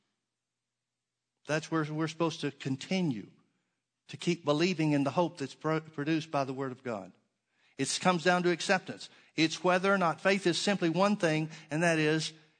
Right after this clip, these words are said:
is God honest or not? If he said it, can he not do it? That's the question God asked of himself.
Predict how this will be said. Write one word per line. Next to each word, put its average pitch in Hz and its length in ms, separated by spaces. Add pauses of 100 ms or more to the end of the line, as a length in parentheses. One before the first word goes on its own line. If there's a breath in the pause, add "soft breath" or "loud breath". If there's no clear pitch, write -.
(100)
is 139 200
God 165 400
honest 170 480
or 151 120
not? 131 360 (1900)
If 127 160
he 117 120
said 185 340
it, 190 240 (1120)
can 135 180
he 127 80
not 135 300
do 117 140
it? - 120 (2250)
That's 170 160
the 220 80
question 185 320
God 160 220
asked 160 240
of 151 60
himself. 156 440